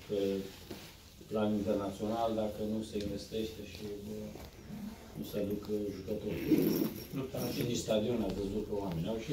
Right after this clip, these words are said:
Speaker 1: rezultate. De-aia vin o mie de, de suporteri, sau peste o mie.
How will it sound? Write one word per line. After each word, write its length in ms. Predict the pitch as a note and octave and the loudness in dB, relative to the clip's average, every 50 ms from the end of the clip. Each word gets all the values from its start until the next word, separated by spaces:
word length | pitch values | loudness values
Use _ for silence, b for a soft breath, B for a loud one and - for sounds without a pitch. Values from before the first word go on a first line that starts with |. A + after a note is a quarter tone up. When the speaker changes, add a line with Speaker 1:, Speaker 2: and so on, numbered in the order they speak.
| C3+ B2+ | 2 2
Speaker 1:
rezultate. 320 | B2 B2 B2+ B2+ G2 F#2+ F2+ - | 2 2 2 2 2 2 2 2
De-aia 260 | B2 C3 C3 A#2 G#2 G2+ | 4 6 6 6 6 4
vin 120 | G2 F#2+ F#2 F2+ | 4 4 4 4
o 20 | F2 F2 | 4 4
mie 200 | E2+ E2 D#2 D#2 D#2 D#2+ | 2 2 2 2 0 0
de, 80 | D#2 D#2 D#2+ D#2+ - - - - - - - E2 | -2 -2 -2 -4 -6 -8 -12 -14 -12 -6 -4 -2
de 80 | E2 E2 - - | 0 0 0 0
suporteri, 440 | D#2+ D2 - E2 D#2+ D#2+ D#2+ D#2 E2+ | -2 -2 0 -2 -2 -2 -2 0 0
sau 120 | E2+ E2 E2 E2 E2 F2 F2+ F#2 - - - - - - - - - - - - - - - - - | 0 2 2 0 0 -2 -4 -6 -8 -10 -14 -16 -18 -18 -20 -20 -20 -20 -20 -20 -20 -20 -10 -2 0
peste 220 | F2 E2+ - - F2+ F2+ | 2 2 2 2 2 2
o 20 | F#2 | 4
mie. 160 | - - - | 2 2 0